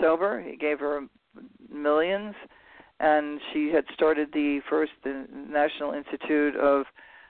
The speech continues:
Alcohol and Drug Education, which then became the National Institute of Alcohol Drug Depend-, like, you know, now it's the N I, I think the triple D. I mean, there's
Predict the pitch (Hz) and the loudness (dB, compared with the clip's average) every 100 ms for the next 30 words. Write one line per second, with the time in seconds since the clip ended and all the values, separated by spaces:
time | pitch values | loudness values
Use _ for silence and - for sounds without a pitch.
0 | _ - 151 156 156 156 151 151 143 143 | _ 2 2 2 2 4 6 4 0 -2
1 | 151 143 143 143 - 175 170 - 156 147 | 0 2 0 -2 -4 -2 -2 -2 -6 -6
2 | 143 - - 147 139 131 135 - 143 139 | -12 -16 -2 -2 -2 -6 -8 -2 -2 -2
3 | 139 - - _ - 139 151 147 - 143 | -6 -14 -20 _ -8 2 4 2 0 -2
4 | 143 139 - - 156 143 143 - 139 139 | -2 -4 -8 -2 2 4 2 2 2 4
5 | 135 143 - 143 135 127 139 139 - - | 4 2 0 2 2 4 0 0 -4 -2
6 | 151 165 160 175 156 151 151 160 156 - | 2 0 0 -2 -2 2 4 4 2 -4
7 | 143 143 143 139 139 131 _ _ _ _ | -4 -2 2 2 0 -6 _ _ _ _
8 | _ - _ 131 - 143 - - - 151 | _ -20 _ -14 -8 -8 -8 -10 -2 -2
9 | - 135 135 - _ _ _ _ _ _ | 2 2 2 -2 _ _ _ _ _ _
10 | 147 143 135 123 - - 143 139 | 2 4 2 -2 -10 -8 -4 -4